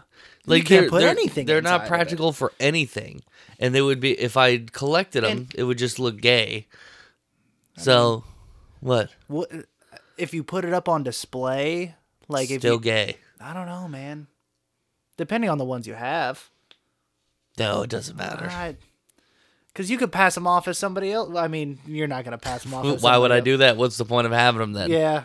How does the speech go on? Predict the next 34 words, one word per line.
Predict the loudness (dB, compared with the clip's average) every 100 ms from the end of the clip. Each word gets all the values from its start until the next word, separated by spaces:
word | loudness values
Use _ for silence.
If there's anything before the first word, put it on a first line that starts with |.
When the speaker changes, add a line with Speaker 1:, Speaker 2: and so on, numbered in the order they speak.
| -8
Speaker 2:
good | -12 -12
point. | -10 -12 -12 -14
I | -14
mean, | -12 -10 -10
I, | -4 -4 -4 -10 _
I | -4 0
don't | 0 -2
see | -4 -6
it | -8
as | -12
gay, | -14 -16 -14
so. | -16 -16 -20 _ _ _
Speaker 1:
Not, | 4 4 4
not | 0 -2 2 2 2 -2
against, | 0 0 -2 -8 -18 _ _ _ -4
not, | -4
like, | -2 -6 -2
being | 0 0
gay | 2 4 4
is | 2
any. | -2 -6 -8
I | -4 -2
would | 0 0
like | 0 -2 -2
to | -6 -8 -16 _ -12
use | -2 0 0 -2
the, | -4
the | -4 -2 2
backpack. | 0 -2 -8 -16 -16
So, | -10 -4 -2 -4 -8 -12
like, | -10 -12 -16 _ _ _ -10 -10 _ _ _ _ _ _ _ _ _ -10
I | -6
don't | -6
know. | -8